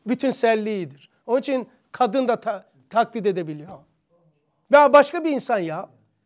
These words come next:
Nereye girdim gene ya? Kafam alt üst etti ya. Peygamber önce ben acayip oluyorum. Nasıl bir o-, olabiliyor ya? Nasıl? Ben insanım biliyorum.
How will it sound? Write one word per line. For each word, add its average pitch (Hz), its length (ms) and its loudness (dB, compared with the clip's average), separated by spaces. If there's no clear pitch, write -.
Nereye 262 260 4
girdim 254 340 -4
gene 226 180 -2
ya? 175 360 -6
Kafam 214 280 -10
alt 214 220 -8
üst 190 80 -18
etti 208 240 -16
ya. 156 220 -16
Peygamber 226 420 -6
önce 220 540 -10
ben 226 220 -8
acayip 208 320 -10
oluyorum. 190 320 -12
Nasıl 285 240 -2
bir 339 80 -2
o-, 294 200 -4
olabiliyor 196 520 -2
ya? 180 340 -6
Nasıl? 285 280 -2
Ben 285 140 6
insanım 349 460 -2
biliyorum. 285 460 -2